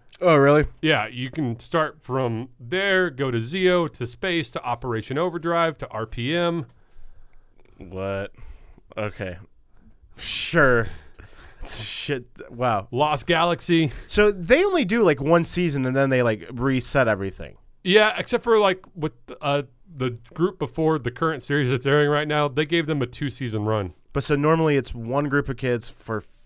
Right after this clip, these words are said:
Speaker 1: for one season
Speaker 2: Yeah, for,
Speaker 1: and
Speaker 2: like,
Speaker 1: about twenty
Speaker 2: twelve to twenty-four episodes, depending.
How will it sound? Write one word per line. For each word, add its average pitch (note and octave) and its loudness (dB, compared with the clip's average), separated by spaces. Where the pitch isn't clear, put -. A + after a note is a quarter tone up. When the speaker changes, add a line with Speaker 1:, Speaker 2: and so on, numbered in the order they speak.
Speaker 1:
for A2 -4
one A#2 -2
season A2 -4
Speaker 2:
Yeah, C#3 2
for, - -4
Speaker 1:
and A#2 0
Speaker 2:
like, A2 -6
Speaker 1:
about A2 0
twenty D3+ 2
Speaker 2:
twelve C#3+ -2
to C3+ -6
twenty-four C3 -4
episodes, A#2 -4
depending. G#2+ -4